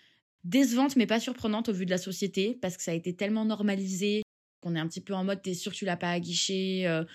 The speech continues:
t'es sûr de ce que tu racontes ? » Et du coup, j'ai même pas eu envie, en fait, d'aller porter plainte,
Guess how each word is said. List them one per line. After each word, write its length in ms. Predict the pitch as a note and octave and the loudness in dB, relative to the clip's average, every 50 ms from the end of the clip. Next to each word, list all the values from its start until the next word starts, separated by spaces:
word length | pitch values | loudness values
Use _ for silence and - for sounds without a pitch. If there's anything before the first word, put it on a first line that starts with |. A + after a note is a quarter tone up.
| - - _ - | -20 -20 _ -6
t'es 100 | - G3+ | -2 -2
sûr 340 | F3+ F3 - - - A3+ G#3 | -2 -2 -2 0 0 0 2
de 80 | G3+ G3 | 2 0
ce 100 | F3+ - | -2 -2
que 80 | G3+ | -6
tu 140 | F3+ - G3+ | -6 -4 -2
racontes ? » 560 | F3+ F#3 F3+ F3+ F#3+ G3 G3 G3 G3 F#3 - | -2 -2 -2 -2 -4 -6 -6 -6 -6 -6 -6
Et 60 | F3 | -6
du 120 | D#3+ E3 E3 | -6 -6 -8
coup, 140 | - - G3+ | -10 -8 -6
j'ai 140 | F#3 F3 | -4 -2
même 300 | E3 D#3+ E3 F3 F3+ F3+ | -2 0 0 0 -2 -2
pas 160 | F3 F#3 E3+ F3 | -2 -2 -2 0
eu 120 | F3+ F3+ | 0 -2
envie, 240 | E3+ E3+ E3 F#3 F#3 | -2 -2 -2 -4 -4
en 60 | F3 | -4
fait, 160 | E3+ F#3 F3+ | -4 -4 -4
d'aller 240 | E3 E3 D#3 D#3+ D#3+ | -4 -4 -4 -4 -4
porter 300 | - E3+ D#3+ - - F#3 | -4 -6 -6 -4 -4 -4
plainte, 420 | F3+ - F#3+ F#3+ G3+ G#3 G#3 - | -2 -2 -2 -2 -2 -2 -4 -6